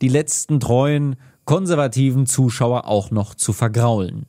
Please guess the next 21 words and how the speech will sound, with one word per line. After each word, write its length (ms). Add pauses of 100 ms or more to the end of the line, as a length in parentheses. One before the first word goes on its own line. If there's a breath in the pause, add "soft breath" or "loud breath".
(100)
Ich 60
lade 260
jeden 360
noch 160
einmal 260
herzlichst 920
dazu 340
ein, 260
die 120
gesamte 440
Sendung 340
vom 180
siebten 320
Januar 600
mit 520
Daniel 400
Günther 580
ab 160
etwa 240
einer 260
Stunde, 580